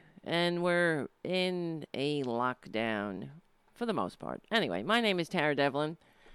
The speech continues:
and we meet here every Saturday evening from six to eight P M Eastern,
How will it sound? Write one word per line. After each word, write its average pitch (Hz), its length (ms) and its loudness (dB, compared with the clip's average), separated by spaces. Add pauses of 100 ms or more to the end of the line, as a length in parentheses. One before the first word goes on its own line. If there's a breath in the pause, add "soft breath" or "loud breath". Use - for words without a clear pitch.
(440 soft breath)
and 190 220 4
we 202 140 6
meet 220 240 4
here 175 340 4
every 185 400 6
Saturday 165 560 2
evening 185 500 -2
from 139 280 -4
six - 300 -6
to - 60 -2
eight 170 220 0
P 180 140 -2
M 160 180 0
Eastern, 233 600 -4